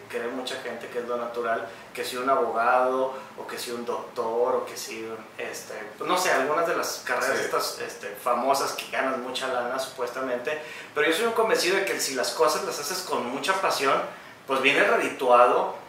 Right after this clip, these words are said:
Speaker 1: el tema
Speaker 2: Sí.
Speaker 1: del dinero, o sea,
Speaker 2: Exacto.
Speaker 1: no, no necesariamente la carrera es la que te da el dinero, sino que la pasión con lo que le metes tú ahí,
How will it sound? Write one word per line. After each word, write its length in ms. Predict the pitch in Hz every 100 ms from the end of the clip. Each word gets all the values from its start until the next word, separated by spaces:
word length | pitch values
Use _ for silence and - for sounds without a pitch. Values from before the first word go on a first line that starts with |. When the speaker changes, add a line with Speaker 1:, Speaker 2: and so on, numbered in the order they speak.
| - -
Speaker 1:
el 100 | 117
tema 240 | 120 123 139
Speaker 2:
Sí. 60 | 135
Speaker 1:
del 80 |
dinero, 340 | 120 117 147 151
o 40 |
sea, 180 | - 120
Speaker 2:
Exacto. 380 | 113 120 - - -
Speaker 1:
no, 300 | 135 156 -
no 140 | 165
necesariamente 680 | 208 202 196 196 196 196 196
la 200 | 208 175
carrera 240 | - 143 -
es 60 |
la 60 | 190
que 80 | -
te 120 | 123
da 140 | 123
el 60 | 143
dinero, 360 | - 135 151 139
sino 260 | 120 113
que 140 | - 117
la 180 | 110
pasión 420 | 117 113 131 123 120 - -
con 120 | 190
lo 120 | 139
que 100 | 135
le 140 | 117
metes 680 | 113 117 123 135 143 196 -
tú 280 | 151 143 160
ahí, 360 | 135 123 123